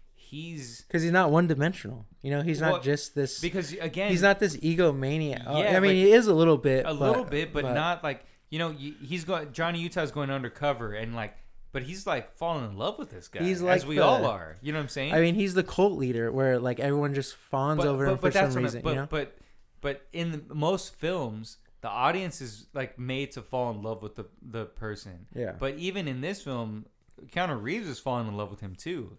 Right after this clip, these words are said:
Speaker 2: Yeah.
Speaker 1: He's not even, like, skeptical about him. He's
Speaker 2: Mm-hmm.
Speaker 1: just like, "Oh damn, Bodhi's
Speaker 2: Yeah.
Speaker 1: actually pretty sick," you know?
Speaker 2: Yeah, and that's why the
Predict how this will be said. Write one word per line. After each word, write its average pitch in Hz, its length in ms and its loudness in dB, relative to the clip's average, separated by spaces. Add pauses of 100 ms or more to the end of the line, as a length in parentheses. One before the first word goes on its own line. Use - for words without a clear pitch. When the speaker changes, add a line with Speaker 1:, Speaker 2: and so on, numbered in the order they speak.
Speaker 2:
Yeah. 131 340 0 (120)
Speaker 1:
He's 196 340 -8
not 139 240 0
even, 113 340 -6
like, 92 300 -8
skeptical 107 560 -8
about 87 300 -16
him. 76 140 -20 (280)
He's 135 300 -6
Speaker 2:
Mm-hmm. 120 100 -12
Speaker 1:
just - 140 -12
like, 92 200 -8
"Oh 143 120 -10
damn, 151 240 -12
Bodhi's 147 280 -12
Speaker 2:
Yeah. - 80 -14
Speaker 1:
actually 101 220 -10
pretty 143 240 -14
sick," - 380 -16 (220)
you 117 140 -12
know? 139 200 -8 (580)
Speaker 2:
Yeah, 180 220 4
and 135 80 0
that's 160 200 2
why 156 180 6
the 123 420 -2